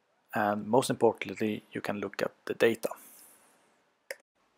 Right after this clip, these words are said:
When looking at the data, you see now that there are seven vehicles in the database.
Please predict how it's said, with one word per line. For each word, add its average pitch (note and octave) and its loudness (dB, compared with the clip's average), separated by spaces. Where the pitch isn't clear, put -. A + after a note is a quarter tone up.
When D3 2
looking E3+ 6
at B2 8
the B2 4
data, A#2 2
you A2 -2
see B2+ -4
now C3+ 6
that A#2 0
there B2+ 6
are B2 4
seven A#2+ 2
vehicles A2+ -4
in B2 -8
the A#2 -2
database. - -6